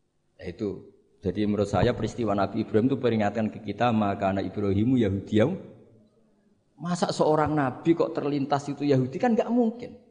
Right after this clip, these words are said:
Tapi masalahnya ada namanya Yakub, itu nama lainnya Israel. Sebenarnya Nabi Yakub juga ada Israel dengan makna Zionis, ya enggak. Tapi tahu-tahu ada sebuah sistem yang seakan-akan seperti itu.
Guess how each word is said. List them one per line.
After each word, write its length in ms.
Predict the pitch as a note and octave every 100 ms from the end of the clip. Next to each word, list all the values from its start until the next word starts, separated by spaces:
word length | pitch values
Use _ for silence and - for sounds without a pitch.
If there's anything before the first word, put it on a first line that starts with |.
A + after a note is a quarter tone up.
| _ _ _ _
Tapi 220 | - C3+ D3+
masalahnya 800 | B2+ A2 G2+ F2+ F2 G#2+ D2 -
ada 480 | G2 - - A2+
namanya 480 | A#2+ G2+ G#2 G2+ G#2
Yakub, 560 | G#2 G2 - - G#2 F#2+
itu 80 | B2
nama 320 | A#2 A2 G#2+
lainnya 400 | G#2 C3 B2+ -
Israel. 1160 | C#3+ D3 - - - - - - - - - - _ _ _ _
Sebenarnya 400 | - G3+ C#4+ D4
Nabi 80 | B3 B3
Yakub 240 | A3 D4+
juga 240 | C#4 G#3 G3
ada 160 | G3
Israel 400 | G#3+ G#3 G#3 G#3
dengan 320 | A3 F3+ F#3 F#3+
makna 240 | E3+ F#3+
Zionis, 400 | E3 F#3 G#3+ D4
ya 80 | A#3
enggak. 560 | C4 E4 G#3+ - - - - _ _ _ _ _ _
Tapi 160 | F#3+ A3
tahu-tahu 480 | B3 A3 G#3+ B3 C4
ada 80 | F3
sebuah 400 | - - D#3+ D#3
sistem 480 | D#3 - - G3
yang 80 | A#3
seakan-akan 480 | - G#3 A3+ G#3 A4
seperti 400 | - G3 - A3+
itu. 400 | A#3+ B3 - -